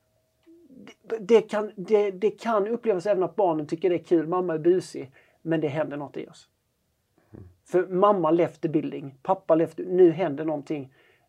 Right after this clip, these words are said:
Speaker 1: som barnen blir osäkra kring. Så jag, jag, jag tycker det är viktigt att ha med den aspekten oavsett att det kan vara en påminnelse för oss vuxna generellt.
Speaker 2: Har ni själva erfarenheter av?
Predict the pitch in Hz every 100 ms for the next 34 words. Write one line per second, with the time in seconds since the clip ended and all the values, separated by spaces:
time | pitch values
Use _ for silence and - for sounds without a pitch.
0 | _ _ - - 180 170 185 147 147 147
1 | 156 156 151 - 139 - - _ _ _
2 | _ _ _ _ _ _ _ _ _ -
3 | - 170 175 180 165 175 170 156 185 240
4 | 214 214 190 170 165 170 135 147 170 151
5 | - 156 - 151 170 156 - 151 - _
6 | - _ _ _ _ _ _ _ _ -
7 | 156 165 170 170 165 - 196 185 147 135
8 | 139 - 156 151 - - 160 147 160 -
9 | 139 135 - 147 143 139 - - _ _
10 | _ _ _ _ _ _ 104 95 98 95
11 | - 117 101 101 110 120 107 - 95 87
12 | 92 92 101 104 104 87